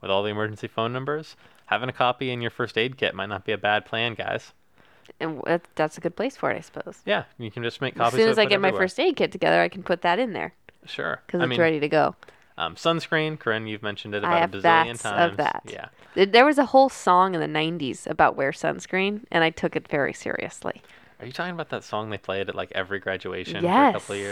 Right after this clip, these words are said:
Speaker 1: years? Okay.
Speaker 2: Yeah, I was, like, twelve when that came out, so
Speaker 1: Real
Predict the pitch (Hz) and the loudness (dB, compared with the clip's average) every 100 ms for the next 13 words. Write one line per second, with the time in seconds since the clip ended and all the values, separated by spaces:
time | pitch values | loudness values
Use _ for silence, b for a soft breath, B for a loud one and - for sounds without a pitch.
0 | 101 - - - - 180 220 - - 190 | -8 -10 -10 -10 -4 -2 0 0 2 4
1 | 233 269 - 277 - - 156 156 190 - | 2 0 2 2 0 0 2 2 0 -8
2 | - - - - - - - - - - | -8 -8 -8 -6 -8 -6 0 0 2 0
3 | 65 - - 104 101 | -2 -4 -4 0 2